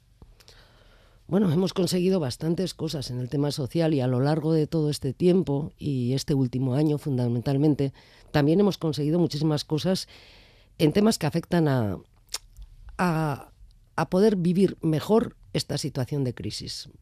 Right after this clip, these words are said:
para las clases trabajadoras. Eh, no solo en el tema de vivienda, donde sí se, se conseguimos que los desahucios eh, de alguna forma se pusiesen límites al tema de los desahucios. Creemos que hay que seguir trabajando ahí, en ese terreno,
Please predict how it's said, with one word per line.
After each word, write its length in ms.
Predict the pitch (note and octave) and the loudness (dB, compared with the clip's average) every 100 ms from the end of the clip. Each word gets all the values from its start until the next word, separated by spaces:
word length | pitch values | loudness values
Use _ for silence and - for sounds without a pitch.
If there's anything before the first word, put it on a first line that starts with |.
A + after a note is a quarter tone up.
| - | -16
para 220 | - C3 B2 | -8 -4 -2
las 140 | B2 | -4
clases 260 | C#3 A2 - | -6 -8 -6
trabajadoras. 720 | C3 A#2+ - A2+ G#2+ F2 - - - - _ - - | -6 -6 -6 -6 -4 -6 -10 -20 -20 -20 _ -8 2
Eh, 200 | E3 D3+ | 4 4
no 140 | D#3 F3+ | 4 2
solo 220 | A3 F#3+ | 2 2
en 60 | |
el 80 | E3+ | 2
tema 220 | F#3+ F3 | 0 0
de 60 | E3 | 2
vivienda, 460 | B2+ F#3+ G#3 E3 F3 | 2 4 4 4 2
donde 500 | C#3+ C3 B2+ A#2+ G2+ | 0 0 0 0 -4
sí 280 | - - E3+ | -8 -6 -4
se, 720 | - D3+ C3+ B2 A#2+ A2 - - | -4 -2 0 0 0 -4 -8 -10
se 180 | - A#2+ | -8 -8
conseguimos 880 | - - A2+ A#2 D#3 F#3+ B2 - - - - - - - - | -8 -4 -2 2 4 4 0 -6 -20 -20 -20 -20 -20 -20 -6
que 140 | C3 | -2
los 180 | C#3 B2 | 0 0
desahucios 640 | B2 - D#3+ - B2 C3+ - - - | -2 0 0 0 -6 -6 -14 -18 -10
eh, 280 | C#3 B2 G#2 | -4 -2 -2
de 100 | A#2 | -2
alguna 280 | B2+ D3+ | 0 0
forma 260 | C#3 F3+ D3 | 0 0 -2
se 120 | - | -4
pusiesen 440 | C3+ B2 C#3 C#3 C#3 | -8 -8 -4 -2 2
límites 560 | F3 D3 A2+ A#2 - | 2 2 -2 -6 -8
al 140 | - B2+ | -10 -8
tema 200 | C3+ C#3 | -6 -4
de 60 | |
los 160 | C3+ C3 | -4 -6
desahucios. 500 | A#2+ F#3 F3 G#3+ F#3 | -6 -4 -2 -4 -4
Creemos 320 | - C3+ C3 | -2 0 0
que 100 | C#3+ | -2
hay 40 | |
que 120 | C3 B2 | -4 -4
seguir 360 | B2+ B2 B2 | -2 -2 -4
trabajando 580 | - B2 A2+ - A#2+ A#2+ | -4 -4 -2 -2 0 2
ahí, 160 | D3 D#3 | 2 0
en 80 | |
ese 180 | A#2 - | -2 -4
terreno, 440 | A2 A2 C3 F3+ | -4 -2 2 2